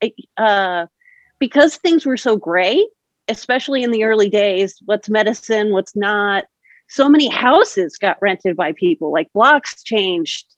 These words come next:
The vibe in Arcata was so different that, like, I can't imagine that partying was exactly the same. Like, I don't think there were stumble packs between, like, Sunny Bray back up to campus the same way.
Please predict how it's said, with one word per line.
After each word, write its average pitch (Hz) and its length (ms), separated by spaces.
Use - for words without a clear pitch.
The 220 60
vibe 247 340
in 240 60
Arcata 226 440
was 202 400
so 247 280
different 226 580
that, - 180
like, 185 260
I 214 160
can't 269 240
imagine 233 500
that - 140
partying 214 640
was 190 180
exactly 190 520
the 277 120
same. 294 380
Like, 160 280
I 202 120
don't 220 160
think 214 240
there 208 100
were 196 80
stumble 208 500
packs 208 440
between, 202 480
like, 180 260
Sunny 202 420
Bray 190 280
back 190 280
up 202 160
to - 120
campus 214 600
the 202 80
same 214 280
way. 220 200